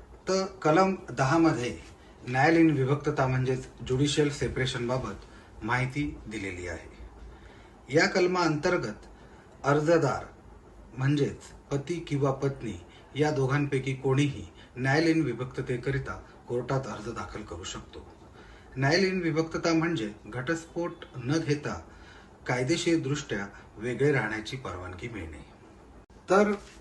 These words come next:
या ज्युडिशियल सेपरेशनचे जर आपल्याला ग्राउंड्स पाहिजे असतील तर ते डायव्होर्ससाठी जे ग्राउंड असतात त्याप्रमाणेच असतात. नंबर एक क्रुएल्टी,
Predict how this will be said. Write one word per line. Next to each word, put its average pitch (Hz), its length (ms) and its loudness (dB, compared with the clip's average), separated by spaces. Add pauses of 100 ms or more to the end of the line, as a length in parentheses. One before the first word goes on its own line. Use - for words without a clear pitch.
(340)
या 175 520 4 (260)
ज्युडिशियल 160 440 2
सेपरेशनचे 147 1040 0 (140)
जर 135 120 -2
आपल्याला 131 340 0
ग्राउंड्स 123 360 -2
पाहिजे 117 340 -4
असतील 117 380 -8
तर 123 60 -8
ते 147 280 0
डायव्होर्ससाठी 135 720 -4
जे 131 120 -4
ग्राउंड 117 340 -6
असतात - 360 -12 (1160)
त्याप्रमाणेच 131 580 2
असतात. 113 360 -8
नंबर 117 260 -4
एक 110 200 -8
क्रुएल्टी, 120 600 -2